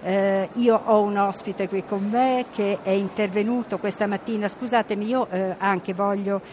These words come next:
eh, ringraziare comunque chi ci manda in onda e chi ha allestito questo studio. I nostri tecnici, Maurizio Mona, Corrado Spunton e responsabile della produzione, Sandro Gustin. Ehm, noi,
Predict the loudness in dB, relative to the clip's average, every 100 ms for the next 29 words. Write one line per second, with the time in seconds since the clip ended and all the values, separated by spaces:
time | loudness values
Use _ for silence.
0 | -18 -10 -4 -2 0 -2 -2 -2 0 2
1 | 2 0 -2 -2 -2 -2 -4 -4 -4 -2
2 | 0 0 0 2 2 2 0 0 0 0
3 | -4 -4 -6 -4 -4 -4 -4 -8 -6 -6
4 | -6 -6 -8 -8 -16 -16 -16 -8 -4 -2
5 | -2 -4 0 2 2 -2 -2 -2 -2 -2
6 | -4 -2 -2 0 0 0 -2 -2 -2 -2
7 | -4 -6 -4 -2 0 0 0 -2 -6 -6
8 | -2 -2 0 -2 -2 -4 -6 -8 -8 -4
9 | -2 -2 -2 -2 -4 -2 -6 -6 -8 -6
10 | -4 -2 -4 -6 -12 -14 -14 -14 -16 -14
11 | 0 2 4 2 2 0 -2 -6 -8 -12
12 | -16 -18 -18 -18 -18 -18 -18 -8 0 4
13 | 4 4